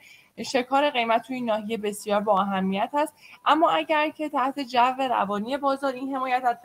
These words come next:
از بین بره که یک سناریوی بدبینانه است، اه، و غیر م-، و احتمالش اینه که خیلی ضعیفه که این سناریو اتفاق بیفته.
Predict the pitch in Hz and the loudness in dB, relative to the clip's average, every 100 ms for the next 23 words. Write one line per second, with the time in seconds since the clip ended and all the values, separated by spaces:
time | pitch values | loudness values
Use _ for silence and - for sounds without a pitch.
0 | - - 233 208 208 240 233 233 233 214 | -8 0 0 0 -2 -2 0 0 -2 -4
1 | 202 - 254 262 262 247 247 233 233 240 | -6 -8 -8 -6 -4 -4 4 4 4 -2
2 | 233 233 226 233 285 - _ - - _ | 0 2 4 2 2 -2 _ -20 -20 _
3 | - 214 208 196 196 214 220 240 233 233 | -10 -2 0 2 2 4 4 4 2 2
4 | 233 - 208 220 214 202 226 - 247 233 | 2 0 2 4 4 2 -4 0 4 4
5 | 226 226 220 - 262 262 247 214 202 226 | 4 -6 -16 -12 -4 -4 -2 0 0 -2
6 | 226 214 226 220 202 - 190 226 220 214 | -8 -12 -10 -10 -12 -14 -8 -6 -2 -2
7 | 226 226 226 214 220 214 - 214 | -4 -2 0 0 -2 -6 -6 -6